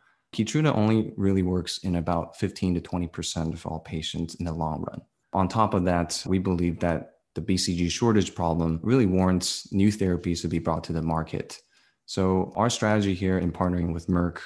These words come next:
to get Keytruda is to first, we'd like to further potentiate the response rates of Keytruda alone with our oncolytic immunotherapy. And also, hopefully, downstream, we'd be able to tackle the first-line market together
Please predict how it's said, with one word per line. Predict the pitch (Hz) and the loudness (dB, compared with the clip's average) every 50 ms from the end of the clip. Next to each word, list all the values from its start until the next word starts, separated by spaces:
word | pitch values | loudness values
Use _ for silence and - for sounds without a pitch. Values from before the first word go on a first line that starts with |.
| - - | -14 -10
to | - 85 | -6 -4
get | 87 85 82 | -4 -4 -4
Keytruda | - - 85 - - 147 156 127 104 101 101 - - _ _ _ _ _ _ _ _ _ - | -6 -8 -6 -4 -2 0 0 2 0 0 -2 -6 -14 _ _ _ _ _ _ _ _ _ -4
is | - 98 98 92 - | 0 0 0 0 0
to | - 101 95 | -2 -2 -2
first, | - - 127 123 120 - - - - - | 0 0 0 0 0 -2 -4 -8 -6 -2
we'd | 107 113 | 0 0
like | 110 113 110 107 110 | 2 2 0 0 -2
to | - | -6
further | - - - 117 107 101 104 98 | -8 -6 -4 -2 0 0 0 0
potentiate | - - 85 - - 123 127 123 - - 101 90 87 87 87 - - - _ _ _ _ _ _ _ - | -2 -4 -8 -4 -2 -2 0 -2 -2 -2 0 0 0 0 -2 -8 -14 -20 _ _ _ _ _ _ _ -6
the | 95 | -4
response | 90 87 - - - 92 92 87 - | -4 -4 -4 -2 0 0 0 0 -2
rates | - 92 85 - | -4 -4 -4 -4
of | 85 82 | -6 -8
Keytruda | - - 85 - - - 92 90 | -8 -10 -12 -6 -4 -2 -2 0
alone | 85 82 82 82 87 92 117 143 139 - | 0 0 0 0 0 0 -2 -4 -6 -4
with | - 92 87 - | -4 -4 -2 0
our | 87 85 - | -2 -2 -2
oncolytic | - 82 82 82 - 90 87 85 - | -2 -2 -4 -2 -2 -2 -2 -2 -2
immunotherapy. | 85 85 82 82 82 82 - 82 82 85 82 82 98 107 117 120 - _ _ _ _ _ _ _ _ _ - | -2 -2 -2 -2 -2 -4 -4 -2 -2 -2 -2 -2 -4 -4 -6 -8 -14 _ _ _ _ _ _ _ _ _ 0
And | 104 101 110 | 2 4 4
also, | 123 135 - - 98 | 4 4 2 2 0
hopefully, | 90 - 123 123 - - 98 92 87 85 87 - _ _ _ _ _ _ _ | 2 0 0 -2 0 0 0 2 2 0 -2 -4 _ _ _ _ _ _ _
downstream, | - 104 98 92 90 90 - - 110 110 98 92 90 85 | -4 -2 0 0 0 0 0 0 2 2 2 2 0 0
we'd | - 98 98 101 | 0 2 2 2
be | 101 101 98 95 92 92 92 - _ | 4 4 4 2 2 -2 -4 -6 _
able | 98 101 110 117 110 104 | 0 0 2 2 2 0
to | - - 82 | 0 -2 -4
tackle | - - - 90 87 87 - 90 87 85 82 | -6 -4 -4 -4 -4 -2 0 0 0 0 0
the | 80 | -2
first-line | 82 - - 107 107 101 - 98 87 85 | -6 -4 -2 -2 -2 -2 0 0 0 0
market | 87 85 82 80 - 82 - | 0 0 -2 -2 -4 -6 -6
together | - 82 95 95 92 90 85 85 82 82 - | -6 -4 -2 0 2 2 2 2 0 -2 -6